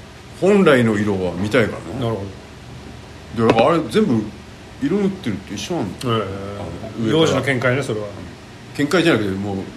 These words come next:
Speaker 1: じ-、事実だから。
Speaker 2: ああ、そうなんだ。
Speaker 1: あれはマジやめた方がいいと。あの、
Speaker 2: うん。
Speaker 1: ちゃんと、ちゃんと透明にした方がいいと。
Speaker 2: そうだね。
Speaker 1: あれ、そこに色つけるのはあかんと。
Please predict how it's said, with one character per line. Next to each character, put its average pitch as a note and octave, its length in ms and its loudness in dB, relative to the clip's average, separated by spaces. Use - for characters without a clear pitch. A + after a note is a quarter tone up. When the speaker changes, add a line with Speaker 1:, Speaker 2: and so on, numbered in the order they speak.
Speaker 1:
じ-、 G2 140 -12
事 C3 120 -2
実 D3 240 -4
だ - 60 -16
か C#3 40 2
ら。 C3 120 6
Speaker 2:
あ - 40 2
あ、 - 40 -2
そ - 80 -8
う A#2+ 80 -4
な - 0 -
ん G2 80 -8
だ。 A#2 80 -6
Speaker 1:
あ D3+ 60 0
れ F3 60 2
は F3+ 160 0
マ B2+ 160 2
ジ F#2+ 160 -2
や A2 100 0
め A2 100 -4
た G#2+ 80 -4
方 F#2+ 80 -2
が F2+ 60 -6
い - 20 -8
い - 20 -8
と。 - 60 -14
あ G#2 40 -6
の、 G#2+ 80 -6
Speaker 2:
う - 40 -8
ん。 A#2 80 -6
Speaker 1:
ち - 80 -2
ゃ C#3+ 40 2
ん C3+ 60 2
と、 C#3+ 240 0
ち D#3+ 80 -2
ゃ E3+ 60 2
ん E3 40 0
と E3+ 280 2
透 E3+ 140 4
明 D#3+ 240 2
に D#3 80 0
し - 80 -6
た C#3+ 80 -2
方 A#2 60 -2
が G2 60 -4
い E2+ 40 -6
い - 20 -10
と。 - 60 -16
Speaker 2:
そ C#3 60 -10
う C3 40 -6
だ A#2+ 60 -4
ね。 A2 60 -6
Speaker 1:
あ B2 120 0
れ、 D3 60 0
そ - 120 -8
こ F#3+ 100 -2
に D#3 120 4
色 E3 140 2
つ - 120 -10
け C#3+ 100 2
る G#2 100 2
の F2+ 120 -4
は E2+ 140 -10
あ F#2 80 -6
か A2 180 -4
ん F#2 60 -4
と。 - 80 -12